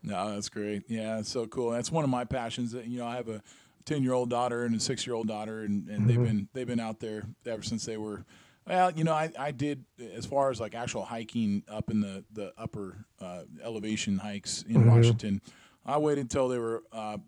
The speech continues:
Speaker 1: okay to hold themselves up in a, in a
Speaker 2: Yep.
Speaker 1: backpack. Um, so I was, like, what, I don't know, a year and a half, two years old.
Speaker 2: Mm-hmm.
Speaker 1: Um, the one thing that,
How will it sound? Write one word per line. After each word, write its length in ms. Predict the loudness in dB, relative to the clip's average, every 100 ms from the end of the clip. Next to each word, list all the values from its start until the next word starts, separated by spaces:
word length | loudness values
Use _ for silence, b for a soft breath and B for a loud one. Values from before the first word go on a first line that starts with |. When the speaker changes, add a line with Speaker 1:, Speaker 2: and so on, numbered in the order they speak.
| -6
Speaker 1:
okay 380 | -6 -4 -4 -4
to 160 | -6 -8
hold 220 | -4 0
themselves 380 | 0 0 -2 0
up 180 | -2 0
in 80 | 0
a, 180 | 0 -4
in 160 | -6
a 180 | 2 8
Speaker 2:
Yep. 180 | 8 8
Speaker 1:
backpack. 220 | 0 -6 -10 b b b b -8
Um, 380 | -4 -2 -4 -4
so 240 | -4 -2
I 40 |
was, 120 | -4 -6
like, 140 | -8
what, 220 | -6 -8 -8 _ -8
I 100 | -6
don't 100 | -6
know, 80 | -8
a 40 |
year 180 | -8 -6
and 80 | -6
a 40 |
half, 200 | -6 -6
two 140 | -4
years 240 | -4 -6 -8
old. 240 | 2 6
Speaker 2:
Mm-hmm. 260 | 8 8 6 2 B -12
Speaker 1:
Um, 380 | -8 -8 -8 -10 -14
the 160 | -4 2
one 200 | 4 4
thing 400 | 4 0 0 0 -4
that, 280 | -6 -6